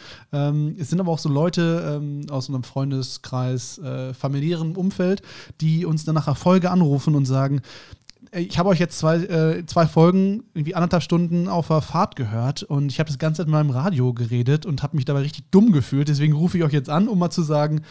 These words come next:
da, da, da, da, da, da, da, da, da.“ Also alles, was ihnen so auf dem Herzen liegt. Und, ähm, ja, wir haben, äh, kassiert, weil, ähm, es kritisiert wurde, wer fängt eigentlich um zehn Uhr an zu arbeiten? <laughs>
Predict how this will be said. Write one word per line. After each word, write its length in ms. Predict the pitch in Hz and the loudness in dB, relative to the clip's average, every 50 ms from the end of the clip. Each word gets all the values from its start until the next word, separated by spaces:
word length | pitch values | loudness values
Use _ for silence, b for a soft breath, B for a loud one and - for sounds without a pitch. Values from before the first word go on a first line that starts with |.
| B B B B B B B B | B B B B B B B B
da, 160 | - 151 165 | 0 2 2
da, 100 | 175 175 | 4 4
da, 120 | 165 170 165 | 2 0 2
da, 140 | 139 135 | 2 0
da, 100 | 135 139 | 0 0
da, 100 | 135 139 | 0 -2
da, 120 | 127 123 113 | -2 -2 -4
da, 100 | 113 110 | -4 -6
da.“ 180 | 107 101 95 - | -6 -8 -10 -8
Also 180 | 165 143 131 147 | -6 -4 -2 -2
alles, 220 | - 160 160 131 | 0 0 0 0
was 160 | 147 139 - | 0 -2 -2
ihnen 80 | 151 135 | -2 -2
so 80 | 127 127 | -2 -2
auf 80 | 117 | -2
dem 140 | - 135 127 | -2 -2 -2
Herzen 280 | 120 131 131 - 135 135 | -2 -2 -2 -2 -2 -2
liegt. 180 | 139 147 - | -2 -2 -2
Und, 220 | - 185 165 156 165 | 0 0 0 0 0
ähm, 320 | 170 151 151 147 147 143 | -2 -2 -2 -2 -2 -4
ja, 180 | 135 135 123 - _ _ _ _ _ | -4 -6 -6 -6 _ _ _ _ _
wir 240 | - 156 131 139 139 | -10 -6 -4 -2 -2
haben, 280 | 147 156 160 151 151 151 | 0 -2 -2 -4 -4 -6
äh, 120 | 151 143 | -6 -4
kassiert, 500 | 123 131 120 - - 170 190 185 - - _ _ _ | -4 -4 -4 -2 -2 -4 -4 -4 -8 -12 _ _ _
weil, 540 | - 226 170 135 143 139 143 143 143 143 135 B B B B B B B B B B B B B _ _ - | -20 -18 -10 -8 -6 -4 -2 -4 -4 -6 -8 B B B B B B B B B B B B B _ _ -10
ähm, 480 | - 139 131 131 131 131 131 127 131 - _ _ _ _ _ | -6 -4 -2 -2 -2 -4 -6 -8 -10 -14 _ _ _ _ _
es 140 | - - - | -18 -16 -10
kritisiert 400 | - 156 151 131 151 151 - 151 | -6 -4 -2 -2 -2 -2 -2 -4
wurde, 160 | 143 135 123 | -4 -2 0
wer 100 | 156 156 | -2 0
fängt 240 | 156 165 170 170 - | 0 -4 -4 -4 -4
eigentlich 260 | 165 180 170 - - | -6 -6 -6 -6 -8
um 120 | 156 131 | -8 -8
zehn 260 | - - - 170 160 | -6 -4 -2 -2 0
Uhr 140 | 160 147 156 | 0 -2 -2
an 100 | 156 147 | -4 -6
zu 160 | 151 - 139 | -6 -6 -4
arbeiten? 420 | 135 135 147 165 170 175 - 208 190 | -4 -2 -2 -2 -2 -2 -2 -4 -4
<laughs> 40 | - | -4